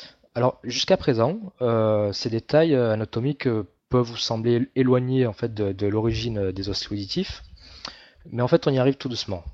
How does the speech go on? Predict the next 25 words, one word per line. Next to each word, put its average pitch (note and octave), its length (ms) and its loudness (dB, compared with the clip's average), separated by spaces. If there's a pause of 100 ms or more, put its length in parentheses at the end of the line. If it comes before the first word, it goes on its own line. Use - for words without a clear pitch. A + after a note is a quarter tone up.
(600)
Mais G#2+ 280 -2
d'ailleurs A#2+ 560 2
en C#3 40 -2
fait - 260 0
on, B2+ 200 2
on C3 100 0
y C#3 80 4
est D3 40 4
déjà D3+ 240 6
un C3+ 100 6
peu E3 220 6
parce - 260 -2
que A2+ 180 0
comme D3 280 0
je C#3+ 40 -2
l'ai D3 60 0
dit C3 140 0
précédemment, A#2+ 600 -2 (480)
euh, G2 100 0
les G#2+ 120 0
mammifères A#2+ 340 -4
possèdent A2+ 460 -4
trois G#2 260 -4
osselets G#2+ 260 -6
auditifs, - 640 -8